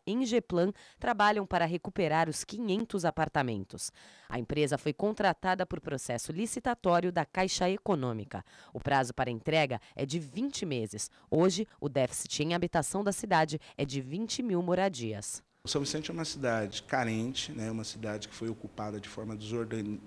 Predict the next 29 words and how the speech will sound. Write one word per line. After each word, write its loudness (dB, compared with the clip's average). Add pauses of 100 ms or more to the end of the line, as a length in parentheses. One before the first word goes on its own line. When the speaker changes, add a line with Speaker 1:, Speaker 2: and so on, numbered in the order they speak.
Speaker 2:
desorganizada -4
durante -4
anos. -2
Agora, 6
o 4
grande 6
gargalo 6
nosso, 0
a -4
grande 0
dificuldade 4
que -12
nós -4
temos -4
aqui -4
na 2
Baixada 4
Santista, -4
em -2
especial -4
em -2
São -4
Vicente, 0
é 4
a 4
ausência 0
de 0
área 4
pública, 0